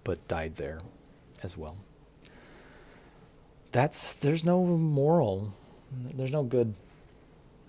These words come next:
end to that story. That's just, um, <laughs> trauma that, uh, that, that, that those young, young, um, patients went through, that their family went through,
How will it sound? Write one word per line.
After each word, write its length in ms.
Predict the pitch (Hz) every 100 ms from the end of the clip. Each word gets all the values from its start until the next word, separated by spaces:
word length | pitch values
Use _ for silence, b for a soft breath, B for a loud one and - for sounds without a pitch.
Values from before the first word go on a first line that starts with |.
| -
end 140 | 117
to 80 | 107
that 140 | 90 87
story. 460 | - 90 82 82 107 - - - - - - - - -
That's 140 | - 107
just, 320 | 135 - -
um, 440 | 113 104 98 95 95 - - - -
<laughs> 1200 | - - - - - - - - - - - -
trauma 520 | - 120 101 95 101 131
that, 280 | 101 95
uh, 480 | 95 92 92 92 90 87 - - -
that, 220 | 98 -
that, 160 | 110 -
that 180 | 98 -
those 380 | 95 92 - - - - - - -
young, 340 | 110 95 90 90 -
young, 340 | 104 92 92
um, 380 | 90 85 85 90 98 - - -
patients 360 | - 98 101 87
went 180 | 95
through, 260 | 85 87 92
that 120 | 95
their 100 | 95
family 300 | 90 101 90
went 180 | 87 90
through, 300 | - 92 92